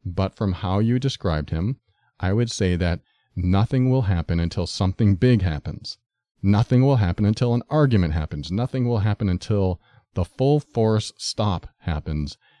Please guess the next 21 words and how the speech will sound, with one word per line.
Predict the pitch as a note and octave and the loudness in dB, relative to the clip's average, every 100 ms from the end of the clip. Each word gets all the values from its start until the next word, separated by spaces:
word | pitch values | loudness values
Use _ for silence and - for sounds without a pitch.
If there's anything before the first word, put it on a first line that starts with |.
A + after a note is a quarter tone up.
| _ | _
and | - D2 | -8 -6
he | C#2 - A2+ A2 | -6 0 2 4
is | D2 C2+ | 2 -2
not | D#2 F#2 F#2+ | 0 0 0
gonna | G2 F2+ | 0 0
like | E2 D2+ C2+ | 0 -4 -6
it. | - - _ _ _ - | -14 -18 _ _ _ -8
And | |
he's | F2 F2 | -4 -2
not | G#2 | -2
gonna | A2+ F2+ | -2 -4
like | F2+ F#2 | -2 -4
it | - - _ | -4 -8 _
so | - - B2+ B2+ | -12 -4 0 2
much | A#2 D3+ E2 - - _ _ - | 2 2 -2 -6 -16 _ _ -10
that | D#2 | -6
he's | D2+ | -4
gonna | E2 C#2+ - | -4 -6 -6
argue | G#2 G#2+ G2+ E2+ | 0 2 2 2
with | D2+ C#2+ D3+ | -2 -4 -8
you. | C3 - | -10 -14